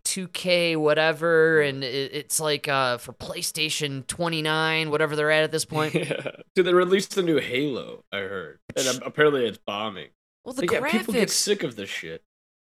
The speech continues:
Speaker 1: If you can, you know, how they film, uh, these new shows on Disney Plus, they have this, the technology's pretty cool. They have this dome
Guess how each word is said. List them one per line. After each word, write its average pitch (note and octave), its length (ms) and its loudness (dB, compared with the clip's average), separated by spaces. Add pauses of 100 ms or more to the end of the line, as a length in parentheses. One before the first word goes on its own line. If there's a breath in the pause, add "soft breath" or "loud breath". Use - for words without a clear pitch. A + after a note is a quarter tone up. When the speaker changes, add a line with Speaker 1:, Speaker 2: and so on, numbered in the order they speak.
(140)
Speaker 1:
If A#3 200 -4
you D#4+ 200 -4
can, C#4+ 540 -4
you G#3+ 140 0
know, G#3+ 320 4 (340)
how G3 180 2
they F#3+ 120 2
film, A#3 560 2
uh, E3+ 300 6
these C#3+ 260 -2
new E3+ 360 2
shows C#3+ 600 8
on G#2 500 0
Disney C#3 400 0
Plus, E3 500 2
they A#2 140 0
have D3 380 2
this, A#2 220 -2
the C3 120 -10
technology's C#3 680 -2
pretty F#2 260 -8
cool. - 360 -10 (300 loud breath)
They G#2+ 100 -2
have A2+ 220 4
this G#2+ 160 -4
dome A2+ 640 2